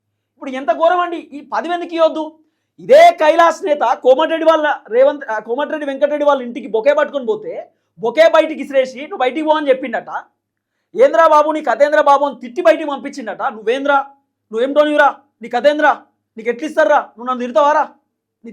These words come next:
తాకదెంతరా?" ఇదా కోమటిరెడ్డి మాట్లాడే మాటలు? కైలాస్ నేతకు కూడా చెప్తున్నాం, "ఇక పోకు కోమటిరెడ్డి దగ్గరికి, ఇక చాలు. ఇప్పటికీ నువ్వు కోమటిరెడ్డి దగ్గర పోయి 'సారీ అన్న' అని చెప్తే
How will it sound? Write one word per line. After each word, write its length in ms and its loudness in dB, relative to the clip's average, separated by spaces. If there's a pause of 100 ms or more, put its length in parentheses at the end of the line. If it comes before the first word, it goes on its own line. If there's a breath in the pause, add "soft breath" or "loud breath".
తాకదెంతరా?" 520 0 (680)
ఇదా 140 0 (140)
కోమటిరెడ్డి 460 -6
మాట్లాడే 360 -8
మాటలు? 240 -12 (880)
కైలాస్ 480 0
నేతకు 260 0
కూడా 160 -4
చెప్తున్నాం, 380 -4 (1000)
"ఇక 160 -2
పోకు 320 6
కోమటిరెడ్డి 440 -2
దగ్గరికి, 340 -2 (880)
ఇక 60 -2 (120)
చాలు. 200 2 (800)
ఇప్పటికీ 460 2
నువ్వు 200 -2
కోమటిరెడ్డి 420 2
దగ్గర 220 4
పోయి 180 4
'సారీ 360 0
అన్న' 180 0
అని 140 -2
చెప్తే 240 2